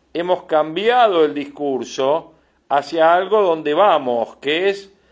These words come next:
"Señores, tenemos que convivir con el virus", o sea, estamos en eso. ¿Qué provocó? Provocó esto, lo que dijimos nosotros de entrada que iba a provocar,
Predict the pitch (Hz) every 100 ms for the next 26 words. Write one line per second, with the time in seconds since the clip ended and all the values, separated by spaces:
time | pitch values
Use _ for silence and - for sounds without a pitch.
0 | _ _ _ - 139 165 202 208 175 151
1 | 151 196 208 - 135 147 139 139 151 190
2 | 175 143 143 180 220 143 107 92 - 107
3 | - 156 139 107 92 - _ _ _ _
4 | 117 110 - 185 180 139 175 190 143 -
5 | 220 220 208 180 170 156 131 101 - 135
6 | 139 156 156 214 214 170 - 180 185 151
7 | 131 131 127 117 117 123 190 196 147 113
8 | 156 170 151 123 104 92 170 254 220 127
9 | 107 92 113 110 92 107 107 104 110 101
10 | 123